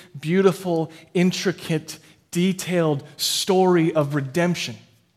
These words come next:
And it all fits together seamlessly, perfectly, to where you can have over sixty-seven thousand cross-references where the Bible is proving itself to be true.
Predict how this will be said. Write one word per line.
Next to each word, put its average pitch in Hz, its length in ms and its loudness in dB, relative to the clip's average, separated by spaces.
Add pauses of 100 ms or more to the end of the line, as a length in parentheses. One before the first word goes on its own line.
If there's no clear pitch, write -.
(1000)
And 180 140 4
it 180 140 4
all 185 320 10
fits - 400 0
together 170 400 2
seamlessly, 196 1000 2 (400)
perfectly, 185 800 2 (200)
to - 80 -6
where 175 100 4
you 196 100 4
can 190 160 0
have 175 180 2
over 160 160 0
sixty-seven 175 880 -4
thousand 160 680 -2 (220)
cross-references 160 960 0 (160)
where 156 140 2
the 151 80 2
Bible 165 560 4 (120)
is 147 160 -2
proving 165 420 2
itself 147 380 -2
to - 80 -12
be 135 120 -6
true. 143 500 -2